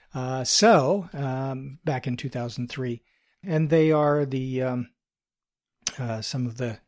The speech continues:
companies that are bringing us such wonderful things as, uh,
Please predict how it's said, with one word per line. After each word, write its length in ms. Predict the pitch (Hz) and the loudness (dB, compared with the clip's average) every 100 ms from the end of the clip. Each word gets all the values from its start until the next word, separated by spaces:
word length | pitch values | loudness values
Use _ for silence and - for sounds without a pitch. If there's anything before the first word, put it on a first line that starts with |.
| _ | _
companies 400 | - 123 123 113 | -8 -6 -6 -6
that 140 | 117 | -6
are 180 | 120 110 - _ | -6 -8 -12 _
bringing 320 | - 117 113 113 | -6 -4 -4 -6
us 100 | 110 | -6
such 420 | - 113 - - _ _ _ _ - | -6 -6 -8 -12 _ _ _ _ -8
wonderful 720 | 123 123 120 123 - 123 113 | -4 -2 -2 -4 -4 -4 -4
things 480 | - 113 113 113 | -6 -6 -6 -6
as, 320 | 117 110 113 - | -8 -6 -8 -8
uh, 240 | 113 113 | -8 -10